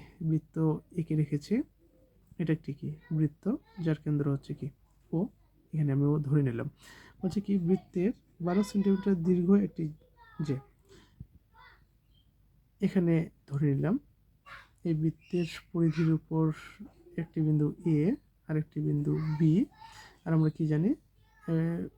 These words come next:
বৃত্তের পরিধির উপরে দুটি বিন্দুর যে সংযোজন রেখাংশ সেটি হবে কি ওই বৃত্তের একটি যে। আর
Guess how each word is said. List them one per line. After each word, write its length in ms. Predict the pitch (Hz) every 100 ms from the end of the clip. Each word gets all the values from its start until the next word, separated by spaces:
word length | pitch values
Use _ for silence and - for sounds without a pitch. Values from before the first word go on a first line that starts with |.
| 175
বৃত্তের 340 | 170 165 180 170
পরিধির 240 | 170 165
উপরে 220 | 160 - 160
দুটি 260 | 160 -
বিন্দুর 420 | 160 160 160 170 165 - - 185
যে 400 | 165 160 151 196 -
সংযোজন 540 | - 165 151 156 156
রেখাংশ 380 | 156 - 156 156
সেটি 300 | 202 - 160
হবে 220 | 156 143
কি 200 | 143 135 170
ওই 120 | 160
বৃত্তের 340 | 147 143 - 220 _ _ _ _ _ _ _ _ -
একটি 320 | 160 180 254 - _ -
যে। 200 | 147 151 131 _ - - - - - _ _
আর 320 | 160 151 151